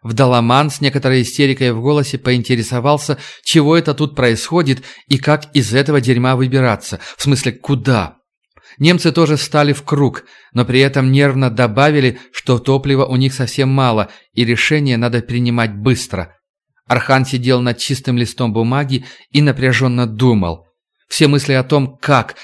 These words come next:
каким образом и где они оказались, командир аэробуса просто выбросил из головы, решая главную задачу. «Русский сюда пришел с юга, мы с северо-востока, Берлин пришел с северо-запада.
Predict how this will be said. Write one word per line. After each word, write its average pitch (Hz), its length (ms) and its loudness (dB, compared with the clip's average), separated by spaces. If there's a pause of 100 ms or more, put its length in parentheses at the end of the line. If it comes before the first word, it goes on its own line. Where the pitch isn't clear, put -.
(140)
каким 135 420 -4
образом 127 460 2
и 123 160 -6
где 131 260 -2
они 120 140 0
оказались, 117 640 -2 (240)
командир 123 540 0
аэробуса 131 560 -2
просто 135 420 -2
выбросил 120 540 0
из 110 260 -6
головы, 117 440 0 (260)
решая 131 480 2
главную 120 500 0
задачу. 113 540 -2 (480)
«Русский 123 480 -2
сюда 117 300 -2
пришел 120 440 -2
с - 140 -6
юга, 101 460 0 (120)
мы 117 280 0
с - 120 -4
северо-востока, 127 960 -2 (400)
Берлин 131 520 2
пришел 135 480 0
с - 60 -8
северо-запада. 117 1000 -2